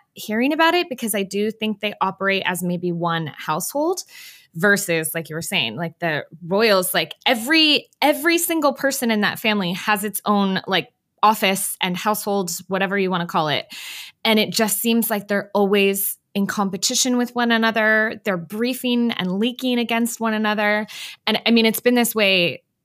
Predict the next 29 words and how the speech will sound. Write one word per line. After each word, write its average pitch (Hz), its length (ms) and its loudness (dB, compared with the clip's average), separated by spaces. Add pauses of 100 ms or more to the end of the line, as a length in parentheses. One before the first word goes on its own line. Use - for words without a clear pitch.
(160)
since, 180 440 -4
I 180 80 0
don't 202 120 0
know, 139 300 -6 (260)
uh, - 60 -4 (880)
back 208 220 0
in 208 80 2
the 180 100 0
fifties, 170 760 -2
<laughs> - 0 -
like, 233 420 2
with, 277 460 0
like, 226 300 0
the 226 80 2
different, 208 840 0
with, 202 180 0
uh, 151 300 0 (540)
the 180 80 -6
Queen's 247 360 2
sister 202 380 0
and 147 100 0
everything 170 380 -2
like 151 220 -4
that. 104 280 0
It's - 200 -4
just, - 420 -6
it's - 480 -4 (220)
super 277 420 -2
fascinating. 151 840 -2